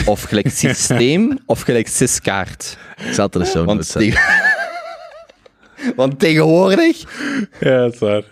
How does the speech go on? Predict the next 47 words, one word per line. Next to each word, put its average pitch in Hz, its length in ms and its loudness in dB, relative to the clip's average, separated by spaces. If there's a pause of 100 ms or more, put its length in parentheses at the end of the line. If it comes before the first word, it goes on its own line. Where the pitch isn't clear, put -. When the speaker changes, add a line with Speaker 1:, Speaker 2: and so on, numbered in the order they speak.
(300)
Speaker 1:
Maar 135 220 2
wat 135 260 4
is - 120 0
het 139 80 -2
nu? 107 280 2 (920)
Speaker 2:
Eh, 92 400 2
ik 95 80 0
zal 107 100 0
het 92 100 -2
in 101 60 2
de 90 60 0
show 78 140 0
notes 78 180 -4
zetten. - 380 -10 (560)
Speaker 3:
Siskaart, - 680 -2
het - 100 -16
is - 100 -12
prachtig 110 360 -2
hoe 98 80 4
dat 92 120 0
jij 101 120 0
dat 95 140 -4
echt, - 440 -14
ja, 104 160 -2 (240)
mooi. 101 200 -2 (840)
Speaker 1:
Waar 95 140 0
is 95 80 0
de 80 120 0
tijd 87 200 0
van 82 120 -2
een 76 60 2
Speaker 3:
Nee. 92 100 -2
Speaker 1:
siskaart? 82 640 -2 (380)
Dat 127 140 2
weet 92 140 2
een 85 80 0
zeventienjarige 78 560 0
niet 73 100 0
meer. 73 220 -2
Als - 80 -14
je - 60 -6
vraagt 92 180 -2
wat 101 120 2
een 90 80 0
siskaart, - 540 0
die 80 80 0
zo, 78 200 0